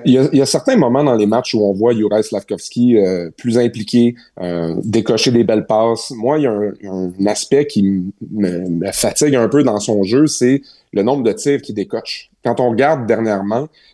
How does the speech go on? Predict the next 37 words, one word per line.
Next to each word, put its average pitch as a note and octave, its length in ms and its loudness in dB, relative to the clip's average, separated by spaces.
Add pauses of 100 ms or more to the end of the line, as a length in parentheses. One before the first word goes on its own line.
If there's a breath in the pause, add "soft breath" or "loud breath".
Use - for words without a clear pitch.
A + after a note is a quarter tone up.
(120 soft breath)
il F#2+ 80 -2
y G#2+ 40 4
a G#2 40 4
une G#2 140 0
moyenne G#2+ 420 2
d'un A2+ 180 2
tir C3 240 0
par G#2 160 -2
match. G2+ 260 -6
Il G#2 60 0
y G#2 40 4
a - 20 2
eu A2 220 0
un B2+ 180 0
tir D3 260 0
dans A2 140 0
chacun B2 340 -6
de G#2+ 100 0
ces G2+ 200 -6
quatre A2+ 240 -4
derniers G2+ 260 -2
matchs. A2+ 260 -4
Il A#2 40 -4
n'y G#2 60 -2
en - 20 -2
avait G#2 260 2
aucun B2+ 360 2
le A#2+ 120 2
vingt-trois G#2 340 -2
décembre G#2+ 420 -4
contre G2 280 -2
les F2+ 360 2
Blue G2+ 140 2
Jackets. G2+ 540 -2 (320 loud breath)
Puis, A2 240 2
tu - 80 -8
sais, D#3+ 360 2